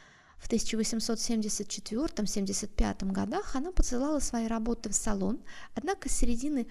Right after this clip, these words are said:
семидесятых годов начинается ее сближение с импрессионизмом.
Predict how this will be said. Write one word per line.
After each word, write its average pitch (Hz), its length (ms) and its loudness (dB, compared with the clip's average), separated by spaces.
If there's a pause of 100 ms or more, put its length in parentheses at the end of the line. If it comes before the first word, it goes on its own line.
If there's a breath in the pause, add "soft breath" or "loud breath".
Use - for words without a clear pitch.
семидесятых 226 720 6
годов 302 400 -6
начинается 269 560 -2
ее 220 180 2
сближение 208 580 -2
с - 140 -4
импрессионизмом. 233 880 0